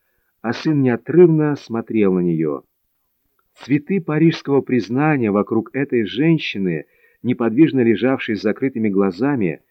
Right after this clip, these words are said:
напоминали те, которые кладут, прощаясь навеки. В два часа пополудни Александр отнес рукопись Визару,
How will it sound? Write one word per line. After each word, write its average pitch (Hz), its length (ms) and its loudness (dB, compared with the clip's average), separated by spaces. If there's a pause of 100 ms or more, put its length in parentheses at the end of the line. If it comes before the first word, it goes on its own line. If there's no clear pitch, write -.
(640)
напоминали 165 520 6
те, 165 220 2
которые 143 400 2
кладут, 123 440 -2
прощаясь 113 680 -6
навеки. 85 640 -2 (1000)
В 117 80 -12
два 143 200 2
часа 156 280 -2
пополудни 139 480 2
Александр 117 680 0
отнес 110 420 -4
рукопись 110 580 -4 (100)
Визару, 104 680 -2